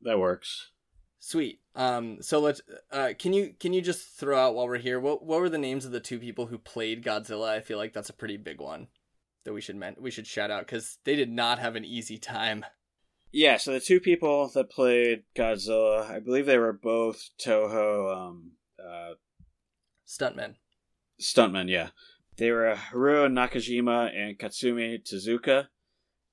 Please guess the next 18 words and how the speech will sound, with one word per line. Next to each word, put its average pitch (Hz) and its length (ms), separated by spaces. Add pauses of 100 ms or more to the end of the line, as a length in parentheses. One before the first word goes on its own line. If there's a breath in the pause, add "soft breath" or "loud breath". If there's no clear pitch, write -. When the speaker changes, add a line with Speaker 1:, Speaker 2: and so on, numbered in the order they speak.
(100)
Speaker 1:
Katsumi 160 420
Tezuka 127 760
was 101 460
older, 117 440
and 120 320
according 127 600
to 107 60
Nakajima, 107 760
none 101 240
of 101 80
Tezuka's 101 600
footage 101 540 (220)
actually 92 400
made 87 240
it 90 40
into 92 200
the 113 60
movie, 113 400